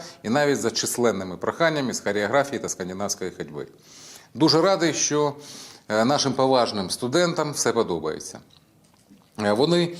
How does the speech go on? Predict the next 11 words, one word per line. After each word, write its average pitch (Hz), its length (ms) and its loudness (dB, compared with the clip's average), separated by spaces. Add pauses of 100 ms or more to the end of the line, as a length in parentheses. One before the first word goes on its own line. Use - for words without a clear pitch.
(200)
доводять 139 560 2
усім 165 440 0 (120)
нам, 90 400 0 (420)
що - 160 -2
навчатися 147 720 0
та 123 100 2
розвиватися 120 580 2
можна 120 280 2
в 101 80 0
будь-якому 110 560 0
віці. - 320 -6